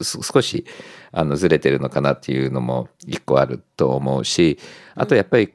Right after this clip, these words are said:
このエーアイの時代なので、また少しそのツールの形が、まあ、あの時は本当に物理的なツールが結構多かったので、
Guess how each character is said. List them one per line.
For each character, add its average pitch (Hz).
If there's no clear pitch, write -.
こ 104
の 87
エ 127
ー 151
ア 147
イ 131
の 82
時 71
代 78
な 76
の 65
で、 71
ま 76
た -
少 -
し 73
そ -
の 67
ツ -
ー 113
ル 110
の 110
形 107
が、 76
ま 101
あ、 98
あ -
の 160
時 175
は 80
本 82
当 82
に 85
物 87
理 131
的 131
な 120
ツ -
ー 110
ル 67
が 65
結 -
構 71
多 76
か 64
っ -
た 62
の 62
で、 67